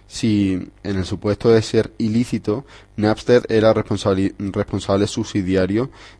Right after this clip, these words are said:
de este hecho ilícito. Sobre el primer punto, recordar que en Estados Unidos no existe el límite de la copia para uso privado del copista,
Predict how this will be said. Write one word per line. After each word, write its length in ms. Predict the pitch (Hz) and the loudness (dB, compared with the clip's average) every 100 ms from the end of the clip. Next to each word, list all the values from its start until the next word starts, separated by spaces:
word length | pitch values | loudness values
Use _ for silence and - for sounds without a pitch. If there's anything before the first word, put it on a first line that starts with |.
| - | -2
de 100 | 98 | 0
este 320 | 95 - 98 | 0 2 2
hecho 220 | 92 - | 2 -2
ilícito. 440 | 90 87 - - - - - - - - | -4 -4 -6 -10 -12 -18 -20 -20 -20 -12
Sobre 240 | - 104 | 0 4
el 60 | 208 | 4
primer 300 | 107 110 120 | 6 6 6
punto, 280 | 135 139 160 | 4 6 6
recordar 440 | - 113 113 117 | 6 4 6 4
que 80 | 123 | 4
en 60 | 120 | 0
Estados 280 | 120 110 | 4 4
Unidos 260 | 107 110 120 | 4 4 4
no 60 | 110 | 2
existe 360 | - 110 - | 0 -4 -2
el 120 | 98 | -2
límite 500 | 98 110 107 104 104 - | 0 -2 0 0 -2 -6
de 440 | 98 95 95 95 | -4 -2 0 -2
la 120 | 95 | -2
copia 320 | - 101 104 | -2 -4 -2
para 180 | 101 95 | 0 0
uso 220 | 98 107 | -2 -4
privado 320 | 98 95 92 92 | -4 -2 0 0
del 160 | 92 | -4
copista, 480 | 92 95 117 - 147 | -6 -8 -4 -2 -2